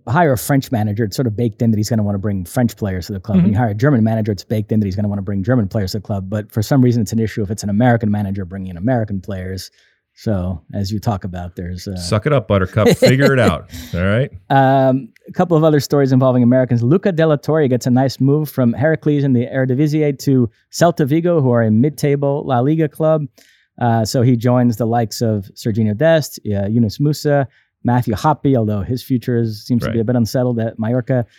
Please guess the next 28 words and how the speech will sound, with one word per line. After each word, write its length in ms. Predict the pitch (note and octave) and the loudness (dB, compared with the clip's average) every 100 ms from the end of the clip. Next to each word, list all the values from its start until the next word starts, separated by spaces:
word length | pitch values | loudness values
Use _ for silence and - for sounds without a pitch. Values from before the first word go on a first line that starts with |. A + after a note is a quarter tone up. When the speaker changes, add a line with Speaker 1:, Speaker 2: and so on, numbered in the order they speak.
| _ - | _ -4
Speaker 1:
So 220 | C3 B2 | 2 4
we've 120 | A#2+ | 4
got 160 | C3 C3+ | 2 0
a 80 | C#3+ | -2
little 180 | C#3 C#3 | 0 2
American 400 | B2 C#3+ C#3+ B2 | 4 4 4 2
contingent 500 | C3 A2+ D#3+ C3 A#2 | 2 2 2 2 2
there 140 | A#2 | 2
in 80 | A2+ | 2
La 120 | A2+ | 2
Liga. 240 | A#2+ D3+ A2+ - - | 2 2 2 -2 0
Luca 160 | G#3 | 4
De 100 | E3+ | 4
La 80 | D3 | 4
Torre, 240 | B2+ D#3+ | 4 4
a 80 | B2 | 4
player 340 | G#2 - C3+ A#2 | 0 0 2 2
that's 220 | G#2+ B2+ | 0 -4
really 380 | A2+ D#3+ D3 A#2 | 0 2 4 2
seems 260 | C#3+ A2+ | 0 -2
to 80 | B2 | -2
be 120 | A#2 | -2
Speaker 2:
Yeah. 100 | A2+ | 0
Speaker 1:
rising 360 | B2+ C3+ B2 B2 | 2 0 0 0
in 120 | G#2+ | 0
the, 180 | G#2+ G#2+ | 0 -2
in 140 | B2 G#2+ | -2 -2
the 220 | G#2+ | -2